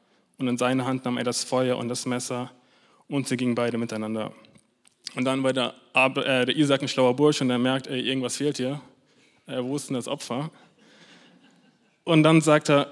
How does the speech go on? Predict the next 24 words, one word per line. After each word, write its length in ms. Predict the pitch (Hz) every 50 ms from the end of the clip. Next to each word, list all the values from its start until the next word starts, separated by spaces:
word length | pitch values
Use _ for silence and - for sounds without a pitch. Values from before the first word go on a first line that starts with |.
| -
äh, 100 | 143 139
dann 160 | 143 143 156 160
sprach 340 | - - - 151 143 -
Isaak 320 | - 165 156 143 151 143 -
zu 80 | -
seinem 200 | 139 143 135 139
Vater 400 | 131 - 139 139 139 - 139 120
Abraham 260 | 101 139 139 139 135 135
und 100 | 135 131
sagte, 280 | 131 131 127 131 -
„Mein 180 | 131 127 135 139
Vater.“ 540 | - - 143 139 139 139 135 123 120 127 - - - - - -
Und 140 | - 135 123
er 80 | 123
sprach, 340 | - - - 127 120 120 -
„Hier 220 | - - 139 135
bin 160 | 139 151 151 175
ich, 180 | 175 - -
mein 160 | 160 151 147
Sohn.“ 280 | 143 156 151 151 151 156
Und 180 | - 139 113 -
er 180 | 147 151 147
sagte, 480 | 135 135 131 131 127 - 135 131 131 135 - _ _ _ _ _ _ _ _ _ _ - 233 -
„Siehe, 500 | - 143 135 143 160 165 156 135 127 -